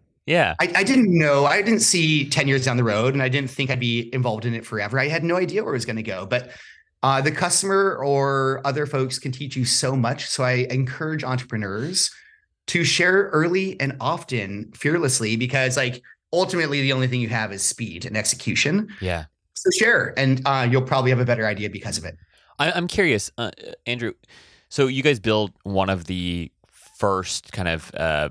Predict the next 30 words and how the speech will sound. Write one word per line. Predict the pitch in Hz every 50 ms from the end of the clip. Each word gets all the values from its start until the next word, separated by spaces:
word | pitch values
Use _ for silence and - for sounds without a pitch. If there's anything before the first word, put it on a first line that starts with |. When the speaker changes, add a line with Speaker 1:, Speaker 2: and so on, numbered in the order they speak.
| - _ -
Speaker 1:
uh, | - 71 69 76
dynamic | 87 - 92 92 90 90 87 87 - -
pricing | - 92 85 80 - 82 80
tools, | - - 73 69 65 60 58 - - -
right, | 69 69 73 78 82 - _ -
uh, | 80 78 71
in, | - 90 87 -
in | - 101 107
this | 104 90 -
space. | - - - 71 65 62 58 - - - - _ - - - - - _ _ _ _ -
Obviously, | - 104 120 123 120 - - 101 98 92 - _ _ -
many | 90 101 101 98 98 92
others | 90 85 78 78 76 80 - -
have | - 85 - -
popped | - 78 69 - - 71
up | 65 - -
since. | - - - 92 82 69 65 55 - - - - _
Uh, | - 104 98 85 - - _ _ -
what, | 120 113 131 156 - - 113
what, | 120 151 175 - -
do | 113 104 95 - 127
you | 160
have | 185
any | 254 277
thoughts | 226 - - 98 87 104 - -
on, | 113 101 98 92 - _ -
on | 101 98 -
sort | - 98 92
of, | 90 -
like, | 90 85 82 80 - -